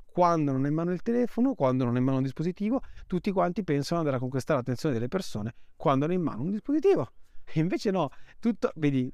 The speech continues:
guarda la massa e fai l'esatto opposto. Tutti quanti tendono ad avere l'attenzione di quando una persona ha in mano il dispositivo, le persone intelligenti invece tendono ad avere l'attenzione, vogliono avere l'attenzione quando le persone non hanno in mano il dispositivo,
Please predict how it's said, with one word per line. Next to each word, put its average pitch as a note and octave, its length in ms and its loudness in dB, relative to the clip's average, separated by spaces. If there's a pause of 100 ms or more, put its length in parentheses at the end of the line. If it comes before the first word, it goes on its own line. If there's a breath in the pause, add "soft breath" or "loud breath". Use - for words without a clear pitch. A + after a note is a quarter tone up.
guarda E3 360 2
la G3 60 2
massa D3+ 300 0
e F3+ 60 2
fai D#3 100 0
l'esatto C3+ 240 -2
opposto. A#2+ 380 -4
Tutti D#3+ 180 -2
quanti F3+ 400 0
tendono C#3 460 0 (240 loud breath)
ad C3 140 0
avere C#3+ 180 4
l'attenzione C#3 640 0
di A#2 100 -2
quando C#3+ 240 2
una C3+ 100 2
persona C3 480 0
ha B2 200 0
in B2+ 80 2
mano B2+ 240 0
il A#2 60 -2
dispositivo, G3 640 -2 (340 soft breath)
le B2 160 0
persone C3+ 320 0
intelligenti B2 640 0
invece A2+ 320 -2
tendono C#3+ 320 0
ad B2+ 80 -6
avere C3+ 160 -2
l'attenzione, B2 640 -4
vogliono F3 400 4
avere C#3 140 2
l'attenzione G3 480 -2
quando B2 240 -2
le C#3+ 60 -2
persone C#3+ 360 -2
non D3 320 0
hanno D#3 280 4
in A2+ 100 0
mano A2+ 180 2
il G#2+ 80 0
dispositivo, A2 680 -4